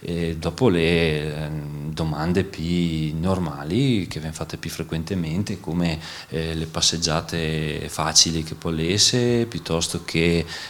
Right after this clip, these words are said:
eh, voi dia vede sta manifestazione, eccetera. Le manifestazioni della settimana, le, ovviamente, l'argomento che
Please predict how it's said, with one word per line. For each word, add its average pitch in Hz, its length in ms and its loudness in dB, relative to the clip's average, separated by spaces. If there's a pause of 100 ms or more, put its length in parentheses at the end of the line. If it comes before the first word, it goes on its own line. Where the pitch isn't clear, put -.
eh, 87 140 0
voi 85 260 4
dia 87 360 2
vede 85 640 2
sta - 180 0
manifestazione, 85 1000 0
eccetera. 82 340 0 (240)
Le 113 80 4
manifestazioni 131 760 6
della 110 280 6
settimana, 101 680 4
le, 87 320 2
ovviamente, 82 500 -2
l'argomento 80 680 -4
che 76 240 -6